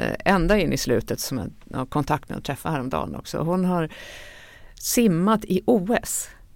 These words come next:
Och hon var ju en fantastisk mental coach de här tuffaste veckorna och så. För simmare, de har ju, de tränar ju jättehårt och det är tråkigt och långtråkigt och det gör ont. Och sen är det den här punkten efter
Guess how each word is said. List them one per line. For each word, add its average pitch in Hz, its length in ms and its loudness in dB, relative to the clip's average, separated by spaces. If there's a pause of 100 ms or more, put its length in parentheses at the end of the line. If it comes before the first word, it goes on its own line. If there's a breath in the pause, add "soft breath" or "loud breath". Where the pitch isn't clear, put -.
(240)
Och - 200 0
hon 214 320 6
var 143 120 2
ju 131 80 -2
en 131 100 -2
fantastisk - 680 0
mental 139 420 0
coach - 600 0
de 135 140 0
här 127 260 -2 (260)
tuffaste - 520 0
veckorna - 520 -4
och - 60 -10
så. - 220 -6 (540 soft breath)
För 151 460 4 (140)
simmare, 160 500 2
de 170 160 0
har 202 120 4
ju, 208 280 2 (560 loud breath)
de - 160 0
tränar 208 320 6
ju 190 60 0
jättehårt 240 1080 2
och 196 120 4
det 196 60 0
är 190 60 0
tråkigt 247 920 2
och 185 100 0
långtråkigt 208 840 2
och - 140 0
det 180 80 2
gör 160 180 0 (140)
ont. 269 440 2 (300 loud breath)
Och 196 120 0
sen 247 160 6
är 226 80 6
det 196 60 4
den 190 100 2
här 160 240 2 (200 soft breath)
punkten 262 540 4
efter 151 360 0